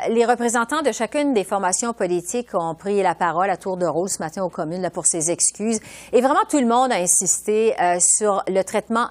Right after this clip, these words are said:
injuste, le traitement arbitraire du Canada, euh,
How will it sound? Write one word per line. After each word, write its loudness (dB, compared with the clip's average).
injuste, -2
le -4
traitement -2
arbitraire 0
du -10
Canada, -4
euh, 0